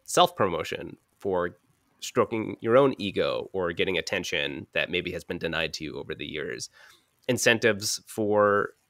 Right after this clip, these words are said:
finding community and loneliness, you know, and, and finding meaning and structure to the world. All of these things seem to just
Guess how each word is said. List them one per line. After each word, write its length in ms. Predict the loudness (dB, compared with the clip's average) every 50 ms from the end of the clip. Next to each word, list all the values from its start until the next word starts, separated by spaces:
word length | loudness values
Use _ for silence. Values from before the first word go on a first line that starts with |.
| _ _ 2
finding 300 | 4 4 6 4 2 0
community 600 | -2 -2 -2 0 0 0 0 -2 -2 -4 -4 -2
and 360 | -4 -4 -2 -2 -4 -6 -8 -10 _ -16
loneliness, 720 | -6 -2 0 2 2 4 4 2 2 2 0 -2 -4 -4 -2
you 60 | 0
know, 180 | 0 2 2
and, 180 | 0 0 -2 -2 -2
and 360 | -2 0 0 -2 -4 -8 -2
finding 420 | 0 2 2 4 2 0 0 2
meaning 400 | 2 2 4 4 4 2 2 0
and 120 | -2 -2 -4
structure 420 | -2 -4 -4 -4 -2 -4 -4 -4
to 120 | -4 -6 -8
the 80 | -10
world. 160 | -10 -14 -16 -18 -20 -20 -20 -20 -14 _ 2
All 200 | 2 4 4 4
of 80 | 2
these 200 | 2 0 -2 0
things 260 | 0 2 2 2 0
seem 380 | 0 0 0 0 0 0 0 -2
to 140 | -2 -4 -2
just 340 | 0 0 0 0 -2 _